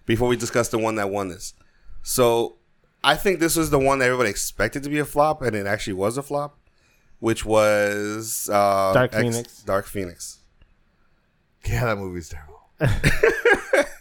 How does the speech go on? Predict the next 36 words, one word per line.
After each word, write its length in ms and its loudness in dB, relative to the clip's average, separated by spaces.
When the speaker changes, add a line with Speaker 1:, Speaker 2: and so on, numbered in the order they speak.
Speaker 1:
But 140 4
this, 260 -2
you 160 0
know 60 4
what's 160 2
crazy 380 0
to 100 2
me 200 2
is, 200 -2
like, 280 2
everybody 440 2
anticipated 600 0
it 40 4
was 80 0
gonna 100 -2
be 60 -6
terrible. 440 -2
So 240 4
in 60 2
my 100 2
head, 140 -4
I'm 80 -6
like, 280 -8
"Why, 160 -14
why 240 -12
did 120 -10
he 60 -8
even, 180 -4
why 160 2
did 140 -4
he 40 -4
even 120 -4
bring 140 -4
it 80 0
out?" 80 0
Like, 240 -2